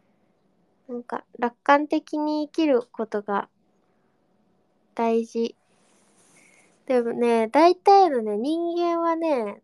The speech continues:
なんか嫌な方に流れたがるからね。祭りもそうだったしね。最近まで。でもほんとここ、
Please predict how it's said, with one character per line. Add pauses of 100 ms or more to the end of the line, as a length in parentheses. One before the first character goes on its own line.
(140)
な
ん
か (140)
嫌
な
方
に
流 (160)
れ
た
が
る
か
ら
ね。 (2250)
祭
り
も
そ
う
だ
っ
た
し
ね。 (880)
最
近
ま
で。 (260)
で
も
ほ
ん
と
こ
こ、